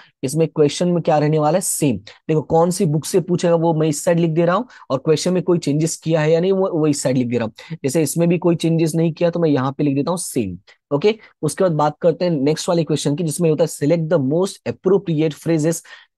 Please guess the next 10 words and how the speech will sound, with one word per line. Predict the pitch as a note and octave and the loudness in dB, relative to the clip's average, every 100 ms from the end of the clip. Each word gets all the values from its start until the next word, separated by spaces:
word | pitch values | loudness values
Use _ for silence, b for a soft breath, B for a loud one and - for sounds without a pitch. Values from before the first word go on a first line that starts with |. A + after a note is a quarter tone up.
| D#3+ | 0
from | D#3 F3 | 2 4
the | E3+ | 2
brackets | C3+ C#3+ C#3+ F3+ E3+ | 2 0 0 -2 -2
and | D#3+ | -2
write | C3 D#3 D3+ | 0 0 2
the | E3+ C#3+ | 0 0
against | C3+ D3 E3+ D3+ | 0 2 2 0
the | D#3 | 0
given | B2 B2+ D#3 | 0 0 0
sentences। | F#3+ F#3 D3 - A2+ | -2 -2 -2 -2 -10